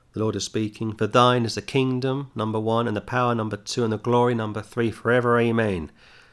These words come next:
Going back to when the Lord sets up his thousand-year reign, because most of Matthew five, six, seven, eight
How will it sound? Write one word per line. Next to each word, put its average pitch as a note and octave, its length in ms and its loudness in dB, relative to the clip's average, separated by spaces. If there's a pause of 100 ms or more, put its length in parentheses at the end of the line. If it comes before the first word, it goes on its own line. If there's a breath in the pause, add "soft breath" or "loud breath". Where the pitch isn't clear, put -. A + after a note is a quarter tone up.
(160 loud breath)
Going A#2 200 2
back A#2 340 -2
to - 220 -4
when G#2+ 140 -2
the G#2 80 0
Lord A2 240 2
sets A2 360 -6
up A#2+ 140 -6
his G#2+ 180 -2
thousand-year G#2+ 680 -2
reign, F2+ 440 -4
because G2+ 240 -6
most B2 300 2
of G2 80 -6
Matthew G#2+ 260 -4
five, C3+ 480 2
six, - 380 -4
seven, A2 260 0
eight A2+ 280 -2